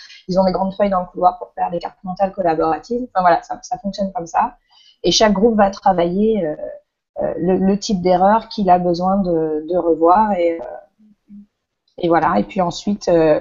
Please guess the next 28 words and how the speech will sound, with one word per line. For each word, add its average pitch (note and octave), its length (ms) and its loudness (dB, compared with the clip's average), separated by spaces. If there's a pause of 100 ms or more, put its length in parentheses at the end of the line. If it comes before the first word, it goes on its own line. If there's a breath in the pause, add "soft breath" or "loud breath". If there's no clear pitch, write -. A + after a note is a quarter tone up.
à F#3 120 4
la F3 100 4
fin G3 160 -4
de F3+ 60 -2
la E3+ 80 -2
semaine, G3 320 0
les F3+ 80 0
groupes F3+ 260 -6
se - 80 -8
mélangent F3 400 -2
parce F3 140 -4
qu'il E3 140 0
y - 20 2
a, D#3+ 40 -2
il D#3+ 60 0
y E3 40 6
a - 20 6
du D#3+ 140 -4
tutorat, D#3+ 640 0
il E3 60 -8
y D3+ 40 -8
a, - 60 -8 (120)
enfin D#3+ 140 -10
voilà, C#3+ 200 -6
c'est - 120 -8
un F3+ 120 -4
parcours, G3 540 -2
euh, D3 120 2